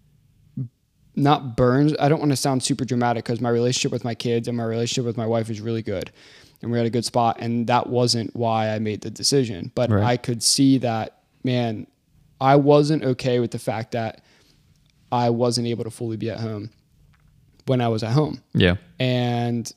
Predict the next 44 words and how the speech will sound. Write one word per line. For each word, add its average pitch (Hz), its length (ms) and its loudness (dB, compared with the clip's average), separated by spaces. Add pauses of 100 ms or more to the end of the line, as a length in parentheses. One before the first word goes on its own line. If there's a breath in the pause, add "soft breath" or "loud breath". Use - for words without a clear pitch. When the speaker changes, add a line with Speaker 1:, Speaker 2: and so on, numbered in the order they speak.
Speaker 1:
uh, 120 220 0
that 127 160 -2
was 135 120 0
a 135 40 4
me 143 200 6
thing. - 380 -4
It 117 160 -4
wasn't 120 300 0
something, 117 380 -4
it, 127 200 -6
it, 127 120 -4
my 123 140 0
wife 127 260 2
noticed 123 340 0
it 160 100 2
at 151 120 0
times, 165 280 0
but - 80 -2
it 107 60 -4
wasn't 123 280 -2
something 120 260 -4
that 113 140 -6
she - 120 -6
was 110 160 -8
like, 110 120 -6
"Yeah, 107 140 -4
this 110 160 -2
is - 60 -8
a 110 80 -8
problem." - 500 -6
And - 100 -8
it 82 80 -10
wasn't 117 260 -2
something - 180 -10
that 110 80 -8
my 107 120 -10
kids 113 220 -4
were 113 80 -4
like, 110 180 -6
"Yeah, 82 120 -8
this - 180 -4
is - 60 -8
a - 60 -10
problem." - 440 -6